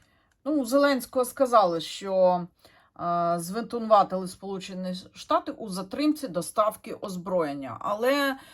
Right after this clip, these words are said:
ви знаєте, пьоришко у когось видно, а у себе під носом брівна не видно. Тому що ви бачили, що було з снарядами, е, зі зброєю, яку виготовляє Зеленський. Ну,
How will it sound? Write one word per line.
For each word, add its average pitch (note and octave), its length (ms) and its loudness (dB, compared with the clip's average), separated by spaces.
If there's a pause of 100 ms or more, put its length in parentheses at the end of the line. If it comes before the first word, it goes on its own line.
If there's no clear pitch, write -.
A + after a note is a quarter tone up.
(180)
ви G3 180 -6
знаєте, C#4+ 380 0
пьоришко B3+ 800 2
у A#3 100 -2
когось A#3 480 -2
видно, B3 340 -4 (100)
а G3+ 100 0
у G#3 60 -8
себе A3+ 320 -4
під G3+ 220 -12
носом A3 380 -8
брівна G3+ 420 -4
не F#3 200 -4
видно. B2+ 500 -4 (320)
Тому G#3 280 -10
що G#3 480 -6
ви F3+ 140 -8
бачили, F3+ 500 0
що G#3+ 320 -6
було F3+ 440 -4
з E3+ 360 -8
снарядами, A3 880 -2 (580)
е, G3+ 680 -8 (300)
зі E3+ 240 -6
зброєю, G#3+ 640 0
яку G3+ 480 -8
виготовляє F3+ 840 0
Зеленський. D3+ 760 -8 (1040)
Ну, F4+ 400 -10